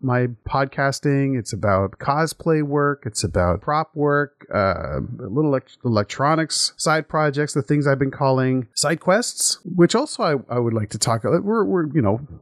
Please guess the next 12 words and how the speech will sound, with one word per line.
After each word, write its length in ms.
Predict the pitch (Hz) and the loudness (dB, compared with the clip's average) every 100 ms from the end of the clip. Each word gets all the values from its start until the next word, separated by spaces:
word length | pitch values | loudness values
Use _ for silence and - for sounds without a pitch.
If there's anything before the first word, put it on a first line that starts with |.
| - | -6
this 220 | 139 - | -2 0
is 80 | 120 | 2
gonna 180 | 123 | 2
be 80 | 117 | 2
a 60 | 117 | -2
short 240 | - 117 | 0 0
episode, 420 | 113 120 - 175 | 0 0 -2 0
but 180 | 214 202 | 0 0
I 220 | 143 147 147 - | 2 0 0 -4
decided 460 | 160 - 151 156 - | -2 2 2 0 0
to 180 | 175 | 0
launch 440 | 143 139 143 - | 2 0 -2 -6